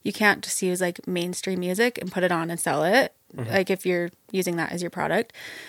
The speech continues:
Speaker 1: So I use MusicBed. There's a bunch of other, um, websites out there, but that's one that I personally love. And I'm on it on a subscription basis. And so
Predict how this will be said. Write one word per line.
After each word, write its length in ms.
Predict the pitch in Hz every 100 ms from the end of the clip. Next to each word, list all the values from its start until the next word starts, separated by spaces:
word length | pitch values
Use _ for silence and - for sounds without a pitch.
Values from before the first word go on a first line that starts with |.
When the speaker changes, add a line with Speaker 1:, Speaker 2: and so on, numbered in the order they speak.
| - -
Speaker 1:
So 520 | - - 220 202 196 -
I 120 | 196 214
use 220 | 262 262
MusicBed. 440 | 247 233 233 220
There's 180 | 208 208
a 60 | 190
bunch 420 | - 220 220 214
of 60 |
other, 440 | 196 190 185 185 190 -
um, 480 | 185 170 160 175 - _ -
websites 360 | 175 190 202
out 140 | 185 -
there, 240 | 185 196 -
but 160 | 196 165
that's 240 | 170 -
one 120 | 185
that 100 | 180
I 80 | 170
personally 560 | - 185 - 196 190 190
love. 240 | 185 185
And 140 | 175 190
I'm 140 | 220
on 120 | 240
it 220 | 220 202 -
on 140 | 180 180
a 40 |
subscription 540 | - 180 - 175 -
basis. 560 | 196 196 - 233 262 - - - - -
And 160 | 196 190
so 300 | 202 185